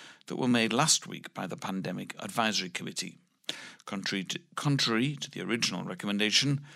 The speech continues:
medical teams are likely not to be included in the first group of people who are to receive the additional shot.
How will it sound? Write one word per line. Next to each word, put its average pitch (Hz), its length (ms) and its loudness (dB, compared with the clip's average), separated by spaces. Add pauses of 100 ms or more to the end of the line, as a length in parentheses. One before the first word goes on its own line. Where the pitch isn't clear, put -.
(260)
medical 104 300 -4
teams 107 520 2
are 101 140 -4
likely 110 580 -2
not 135 260 0 (120)
to - 80 -6
be 95 120 -10
included 90 440 -4
in 92 160 -4
the 92 80 -2
first 101 340 0
group 117 220 0
of - 160 -10
people 120 400 0 (380)
who 107 120 0
are 104 140 4
to - 80 -2
receive 104 380 2
the 104 80 0
additional 101 420 0
shot. 123 380 0